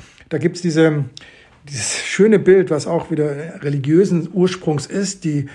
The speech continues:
äh, der ungläubige Thomas. Wer das Bild einmal gesehen hat, wie dieser Mann, der Thomas, der nicht glaubt, dass Jesus lebt, dass er auferstanden ist, der ihn sieht mit seinen Jüngern, den, seinen Zeigefinger in die Wunde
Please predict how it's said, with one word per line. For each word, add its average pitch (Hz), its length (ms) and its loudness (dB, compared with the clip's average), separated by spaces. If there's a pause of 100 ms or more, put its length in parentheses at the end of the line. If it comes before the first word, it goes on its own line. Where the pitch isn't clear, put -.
(460)
äh, 151 180 -6
der - 220 -4
ungläubige 180 600 4
Thomas. - 540 0
Wer 156 140 -6
das 151 180 -8
Bild 185 320 0
einmal 190 320 2
gesehen 151 380 2
hat, 113 200 -10 (380)
wie 165 80 -6
dieser 160 280 0
Mann, 185 500 -4 (300)
der - 140 -16
Thomas, 175 600 -2
der 143 160 -6
nicht 180 260 -6
glaubt, 156 380 -4
dass 135 240 -10
Jesus 151 640 -6
lebt, 143 540 -10 (200)
dass 123 160 -14
er 135 140 -12
auferstanden 147 500 -6
ist, 170 320 -10
der 135 140 -10
ihn 143 160 -4
sieht 165 440 -4
mit 151 120 -8
seinen 151 200 -4
Jüngern, 180 360 0 (560)
den, 143 280 -6
seinen 147 320 -10
Zeigefinger 165 840 -2
in 196 280 0
die 156 280 -2
Wunde 147 500 -2